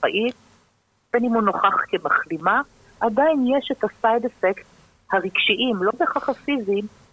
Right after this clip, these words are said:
שאני, אה, אני בקבוצה הזאת, אני בקבוצת הסרטן. ולסרטן הזה יש הרבה מאוד, אה, פנים. אז להתכונן לפרידה, קודם כל, <laughs> זה כל כך חמוד,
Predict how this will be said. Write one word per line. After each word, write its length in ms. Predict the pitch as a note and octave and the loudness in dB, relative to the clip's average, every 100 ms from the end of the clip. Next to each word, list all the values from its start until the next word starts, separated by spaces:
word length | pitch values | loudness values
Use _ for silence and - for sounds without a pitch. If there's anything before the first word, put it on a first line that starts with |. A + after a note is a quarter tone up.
| _ | _
שאני, 600 | - G#3+ G#3 B3 E4 E4 G#4 - | -2 0 2 0 -2 -4 -8 -8
אה, 60 | G3+ G#3 G3+ G3+ G3+ G#3 _ _ _ - | -6 -4 -4 -6 -8 -10 _ _ _ -4
אני 160 | G#3+ | -4
בקבוצה 540 | B3 C4+ G#3 G#3 A#3+ A#3+ | -2 0 0 0 0 0
הזאת, 280 | A3 D#3 D#3+ - - - | 0 -4 -6 -10 -20 -10
אני 120 | G3+ | -4
בקבוצת 500 | A#3+ - G#3 - G#3+ | -4 -2 -4 0 0
הסרטן. 540 | A3+ - F3+ F3 F#3 F3 D#3+ - - _ _ _ _ _ _ _ | -2 -2 -4 -2 -2 -2 -4 -20 -20 _ _ _ _ _ _ _
ולסרטן 440 | G3+ G#3 A3+ A3+ D4 F4 | -2 0 0 0 0 0
הזה 160 | - | 0
יש 140 | B3+ B3 | -2 -2
הרבה 260 | A3 G3+ A#3+ | -4 -2 0
מאוד, 240 | B3 B3+ A3 | 0 -2 0
אה, 60 | B3+ B3+ B3 B3 - | 2 2 0 -2 -2
פנים. 300 | C4 C#4 A#3+ - _ _ _ _ _ _ _ _ - - _ | -2 -2 -4 -8 _ _ _ _ _ _ _ _ -20 -20 _
אז 100 | G3 F3+ F3 - _ _ E3+ | -4 -4 -10 -20 _ _ -10
להתכונן 680 | F#3 F3+ - - G3 B3 D#4 | -8 -8 -8 -4 0 0 0
לפרידה, 560 | D4+ G#3 G3 G#3+ G#3+ G#3 | -2 -2 -2 0 0 0
קודם 320 | - A#3 A#3 | 0 0 0
כל, 540 | A3 - G#3+ G#3+ G#3 G#3 - - - - | -2 0 2 2 2 0 -6 -10 -10 -4
<laughs> 480 | G3+ - - - - | -4 -6 -16 -18 -10
זה 60 | F#3+ | -6
כל 120 | - - | -4 -2
כך 120 | G3 | 0
חמוד, 360 | A3+ G3+ G#3+ | 0 0 0